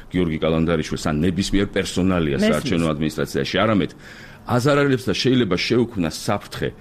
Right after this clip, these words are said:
Speaker 1: საარჩევნო პროცესს, მის არასწორად გაგებას, პროცედურულად არასწორად აღქმას,
Speaker 2: კი
Speaker 1: ამასთან
Speaker 2: ბატონო,
Speaker 1: დაკავშირებით
Speaker 2: დიახ.
Speaker 1: ჩვენ გვექნებოდა შესაბამისი რეაგირება. ა,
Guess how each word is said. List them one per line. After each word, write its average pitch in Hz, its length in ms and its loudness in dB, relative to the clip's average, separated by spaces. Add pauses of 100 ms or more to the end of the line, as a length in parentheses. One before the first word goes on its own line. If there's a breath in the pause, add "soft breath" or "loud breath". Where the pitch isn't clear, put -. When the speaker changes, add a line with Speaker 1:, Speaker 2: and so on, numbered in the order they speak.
Speaker 1:
საარჩევნო 117 640 2
პროცესს, 95 480 -2
მის 117 220 2
არასწორად 110 640 0
გაგებას, 78 540 -4 (580 loud breath)
პროცედურულად 123 840 2
არასწორად 87 560 -2
აღქმას, - 440 -2
Speaker 2:
კი - 60 -6
Speaker 1:
ამასთან 143 300 2
Speaker 2:
ბატონო, 92 140 2
Speaker 1:
დაკავშირებით 117 600 0
Speaker 2:
დიახ. 180 80 2
Speaker 1:
ჩვენ 143 180 4
გვექნებოდა 92 640 2 (340 loud breath)
შესაბამისი 87 720 0
რეაგირება. 65 520 -4 (420 loud breath)
ა, - 160 -2